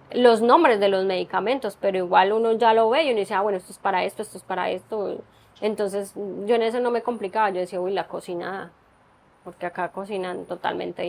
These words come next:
Speaker 1: diferente.
Speaker 2: tampoco, eso también se aprende rápido.
Speaker 1: Entonces me decían, "YouTube",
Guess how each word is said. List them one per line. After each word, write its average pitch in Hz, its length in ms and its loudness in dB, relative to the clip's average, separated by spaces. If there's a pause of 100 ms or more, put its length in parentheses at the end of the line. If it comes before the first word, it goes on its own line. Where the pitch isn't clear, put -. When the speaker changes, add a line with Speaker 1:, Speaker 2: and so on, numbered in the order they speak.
Speaker 1:
diferente. 135 260 0
Speaker 2:
tampoco, 143 260 2
eso 123 180 -4
también 123 300 -2
se 127 60 -2
aprende 117 320 0
rápido. 120 360 2
Speaker 1:
Entonces 214 220 0
me 220 80 0
decían, 185 880 -6
"YouTube", 175 520 -2